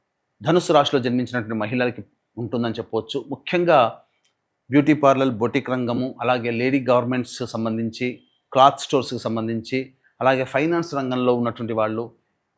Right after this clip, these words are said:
బ్యాంగిల్ స్టోర్స్ నడుపుకునేటువంటి వాళ్ళు, లేడీస్ టైలర్స్, ఇలా స్త్రీలతో సంబంధం ఉన్నటువంటి వ్యాపారస్తులు అందరూ కూడా మహిళలకి అంతంత మాత్రంగానే ఉంటుంది.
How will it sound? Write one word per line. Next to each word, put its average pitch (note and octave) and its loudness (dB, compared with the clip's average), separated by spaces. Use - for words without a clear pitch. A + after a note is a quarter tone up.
బ్యాంగిల్ C#3+ 4
స్టోర్స్ B2+ -4
నడుపుకునేటువంటి A2+ -6
వాళ్ళు, A2 -2
లేడీస్ C3 2
టైలర్స్, A2 -2
ఇలా F3+ 10
స్త్రీలతో A3 6
సంబంధం D#3+ 0
ఉన్నటువంటి C3+ -4
వ్యాపారస్తులు B2 -4
అందరూ D3 0
కూడా A#2 0
మహిళలకి C3 -4
అంతంత C#3 2
మాత్రంగానే B2 0
ఉంటుంది. G#2+ -8